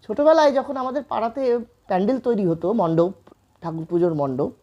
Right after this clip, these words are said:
সেই মণ্ডপের যখন ছাদটা তৈরি হয়ে যেত না, তখন আমরা দু-,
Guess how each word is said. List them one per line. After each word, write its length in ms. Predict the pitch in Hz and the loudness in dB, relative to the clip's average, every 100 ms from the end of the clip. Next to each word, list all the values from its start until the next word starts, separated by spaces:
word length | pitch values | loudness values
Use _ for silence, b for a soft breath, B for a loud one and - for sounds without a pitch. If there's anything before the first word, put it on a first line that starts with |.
| _ _ _ _ _ _ - | _ _ _ _ _ _ -6
সেই 100 | 285 | -2
মণ্ডপের 460 | 262 254 269 277 | 0 0 -2 -2
যখন 220 | 277 302 | -2 -2
ছাদটা 640 | 254 - 175 208 - - 285 | -4 0 4 4 4 0 -2
তৈরি 320 | 285 247 254 | 0 0 2
হয়ে 140 | 254 | 2
যেত 200 | 233 247 | 2 -2
না, 240 | 214 349 392 - _ _ b b b b - | -4 -4 -6 -12 _ _ b b b b -4
তখন 300 | 220 302 330 | -2 2 2
আমরা 220 | 302 320 | 2 2
দু-, 160 | 233 | 0